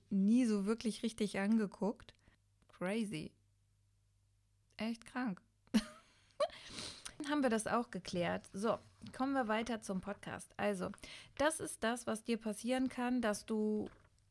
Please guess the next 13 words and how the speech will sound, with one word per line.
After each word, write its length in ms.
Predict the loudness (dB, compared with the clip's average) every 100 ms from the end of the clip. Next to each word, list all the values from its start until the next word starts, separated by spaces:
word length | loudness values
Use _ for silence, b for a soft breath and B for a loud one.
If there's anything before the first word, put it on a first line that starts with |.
| -6
auf 300 | -2 -2 0
einmal 400 | 2 6 6 4
Zuhörer 600 | 2 0 4 4 4 4
hast 260 | 4 0 -2
in 140 | 2
der 120 | 2 4
ganzen 380 | 2 4 4
Welt 300 | 4 4 4
und 120 | 4 4
weißt 260 | 4 -2
es 140 | -4 0
gar 200 | 0 0
nicht. 260 | -2 -8